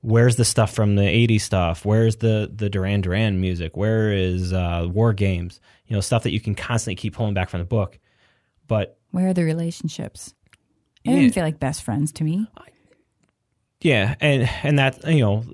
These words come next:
Speaker 1: a lot of the book had to do with, you know, Wade and H spending time in H's, uh, basement thingy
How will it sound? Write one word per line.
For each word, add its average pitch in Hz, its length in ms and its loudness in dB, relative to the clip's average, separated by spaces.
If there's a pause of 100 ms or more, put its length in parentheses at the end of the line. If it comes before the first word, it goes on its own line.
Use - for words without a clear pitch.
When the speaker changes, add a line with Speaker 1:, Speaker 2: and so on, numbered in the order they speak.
(100)
Speaker 1:
a 127 80 2
lot 117 240 4
of 127 80 2
the 110 80 2
book 127 320 2
had 117 360 0
to 101 40 -2
do 101 260 2
with, 95 640 -2
you 92 160 -6
know, 90 200 -4
Wade 101 480 2
and 92 200 2
H 98 300 0
spending 98 440 2
time 98 440 2
in 90 560 0
H's, 92 720 -2
uh, 82 360 -4 (560)
basement 82 920 -2
thingy 87 520 -6